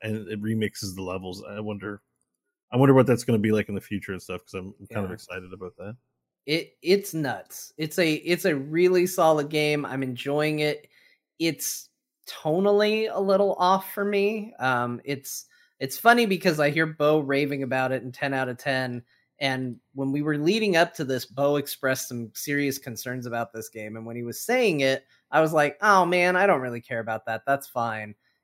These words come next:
Speaker 2: And now we're here and I'm hearing him just rave about it. And the things he was worried about are the things that I'm like, "Yeah, I don't know how I feel about this," which is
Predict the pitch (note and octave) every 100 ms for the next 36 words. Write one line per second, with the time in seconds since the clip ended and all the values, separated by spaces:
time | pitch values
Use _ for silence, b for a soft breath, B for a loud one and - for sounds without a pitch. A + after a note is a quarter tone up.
0 | _ C#3+ C#3 D#3 E3 D3+ - E3 D#3+ D3
1 | C#3 D3 C#3+ C3 D#3 D3 C#3 C#3 C3 C3
2 | C#3 D#3 D3+ C#3 C3+ C3+ C3 - C#3 C3
3 | E3 E3 D#3+ E3+ D3+ C#3+ D3 C#3+ C3 B2+
4 | B2+ A#2+ C3+ C3 B2 C3 B2 B2 B2 A#2+
5 | _ _ _ _ _ _ D3+ C#3 C3+ D3
6 | C3+ A#2 G#2+ A2+ G#2+ - A#2+ A#2 A2 A2
7 | A2 A2 B2 - B2+